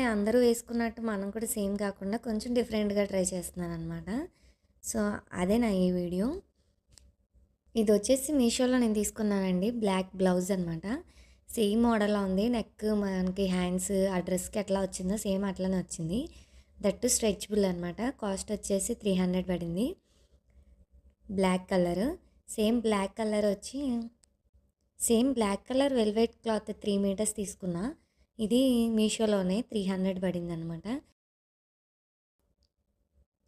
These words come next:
Overall కాస్ట్ అయితే సిక్స్ హండ్రెడ్ పడిందండి నాకు. So, నేను దీన్ని అంబ్రెల్లా లాగా కట్ చేస్తున్నాను అనమాట. మన సైజు తగ్గట్టు మనం బ్లౌజ్ తీసుకోవడమే. మన,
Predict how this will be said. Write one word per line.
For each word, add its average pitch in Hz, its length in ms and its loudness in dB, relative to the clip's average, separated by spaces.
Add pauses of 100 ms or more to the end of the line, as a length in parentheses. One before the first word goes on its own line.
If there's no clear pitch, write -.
(480)
Overall 214 320 2
కాస్ట్ 208 380 -4
అయితే 226 220 -4
సిక్స్ 233 260 -6
హండ్రెడ్ 190 360 -2
పడిందండి 175 560 -4
నాకు. 170 320 -4 (800)
So, - 160 0
నేను 202 260 2
దీన్ని 196 340 2
అంబ్రెల్లా 196 480 2
లాగా 220 400 -2
కట్ 196 260 -8
చేస్తున్నాను 190 500 -4
అనమాట. 165 280 -8 (720)
మన 196 180 0
సైజు 214 380 2
తగ్గట్టు 226 400 -4
మనం 220 240 0
బ్లౌజ్ 185 320 0
తీసుకోవడమే. 185 640 -4 (1500)
మన, 202 220 -2